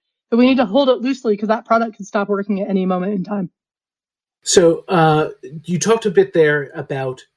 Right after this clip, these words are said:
Speaker 2: the product team doing discovery. And I know
Speaker 1: Yep.
Speaker 2: this is something that you, you've,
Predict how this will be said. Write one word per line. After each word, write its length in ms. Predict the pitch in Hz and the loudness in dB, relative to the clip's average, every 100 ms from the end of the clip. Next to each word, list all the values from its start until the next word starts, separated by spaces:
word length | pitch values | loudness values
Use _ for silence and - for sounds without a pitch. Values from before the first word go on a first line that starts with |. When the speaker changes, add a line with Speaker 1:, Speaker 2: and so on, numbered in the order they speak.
| _ | _
Speaker 2:
the 80 | 156 | -6
product 580 | 147 - 151 139 139 - | -6 -6 -4 -4 -6 -10
team 560 | - 160 143 117 101 - - | -8 -2 -2 -4 -10 -12 0
doing 300 | 139 113 110 | 2 2 -8
discovery. 680 | 107 - 123 101 104 92 _ _ _ - | -14 -8 -8 -6 -12 -16 _ _ _ -2
And 120 | 139 | 2
I 60 | 143 | 6
know 140 | 151 | 6
Speaker 1:
Yep. 20 | |
Speaker 2:
this 200 | 180 170 | 6 2
is 120 | 165 147 | 0 -4
something 320 | 156 156 143 | -2 0 2
that 140 | 139 | 0
you, 180 | 131 127 | 0 -4
you've, 400 | 139 147 127 117 | -6 -4 -6 -6